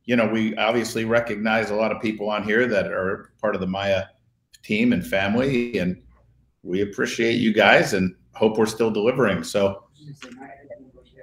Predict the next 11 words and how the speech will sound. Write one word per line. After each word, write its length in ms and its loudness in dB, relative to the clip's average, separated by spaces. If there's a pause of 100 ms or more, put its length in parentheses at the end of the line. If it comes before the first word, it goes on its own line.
(720)
oh, 320 8 (240)
and 180 6
by 160 10
the 80 8
way, 160 10
if 120 4
you're 140 8
a 80 6
Maya 440 8
Edge 340 4
member 580 4